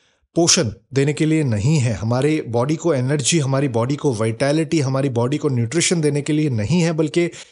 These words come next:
ये हमारे दिमाग और हमारे emotions को भी उतना ही influence करता है। Again, similar to the modern science, the facts, uh, revealed by the modern science।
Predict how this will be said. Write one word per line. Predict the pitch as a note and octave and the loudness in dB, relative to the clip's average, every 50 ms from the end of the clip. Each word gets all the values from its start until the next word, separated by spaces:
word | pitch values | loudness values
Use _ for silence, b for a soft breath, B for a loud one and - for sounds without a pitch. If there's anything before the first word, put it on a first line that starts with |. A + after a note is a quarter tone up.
| B B B B A#2+ | B B B B 0
ये | A2 A3 | 0 0
हमारे | D3+ C#3 C3 C3+ D3+ E3+ E3 | 2 0 0 0 0 0 -2
दिमाग | A#2 A2 A2 A2 A#2 C#3 E3+ F#3+ E3+ | -2 -2 0 0 0 0 0 0 0
और | F#3+ E3+ | 0 0
हमारे | D3+ B2 C3+ C#3 D3+ E3+ | 0 -2 -2 -2 0 -2
emotions | - - B2+ A#2+ B2+ C#3+ D#3 - - F#3 F3 - - | -2 -2 -4 -2 -2 0 2 2 2 2 0 -2 -2
को | - - D3+ C#3+ | -2 -2 -2 -2
भी | B2 B2 E3+ | 0 0 0
उतना | D#3+ C#3+ - C#3+ C3+ C#3 | 0 0 -2 -2 -2 0
ही | C3+ C#3+ D#3 | 0 0 0
influence | C#3 B2 A#2 - C3+ B2 B2 A#2 - | 0 -2 -2 -2 -2 -2 -2 -2 -4
करता | - A2+ G2+ - G2+ | -6 -6 -6 -6 -8
है। | E2+ E2 - _ _ B B B B B B B B B - | -10 -10 -14 _ _ B B B B B B B B B -4
Again, | C#3 B2 D3 C#3 A#2 G#2 G#2+ - _ _ - - D#3 | -2 0 0 0 0 -2 -8 -12 _ _ -6 -2 0
similar | C#3+ D3 C#3+ C#3+ C#3+ C3 - | 0 2 2 2 0 0 -2
to | D3 B2+ | -2 0
the | C3 B2 | 0 0
modern | B2 A#2 B2 C3 C3+ C3+ A#2+ | 0 0 0 0 0 -2 0
science, | - - D3 D3 E3 E3+ E3 D3 A#2+ - - - | 0 0 0 0 2 2 0 0 0 -2 -2 -4
the | - - - C3+ | -4 -2 -2 0
facts, | B2 B2+ B2+ A#2+ - - - - - _ - | 0 0 -2 -4 -6 -10 -10 -10 -12 _ -4
uh, | A#2 A2+ A2+ A2+ A2 G#2+ | -2 0 0 0 0 0
revealed | A#2 A2+ C3+ D3 D3 C#3 B2 G#2 | 0 0 2 2 0 0 -2 -2
by | A#2 A2 A2 A2 | -2 -2 -2 -2
the | G#2 G#2 | -2 -2
modern | G2+ G2+ G#2 G2+ G2+ - | -2 -2 -2 -4 -4 -4
science। | - G2+ F2 F#2 G2 G2 - - - | -6 -6 -6 -6 -6 -6 -8 -8 -10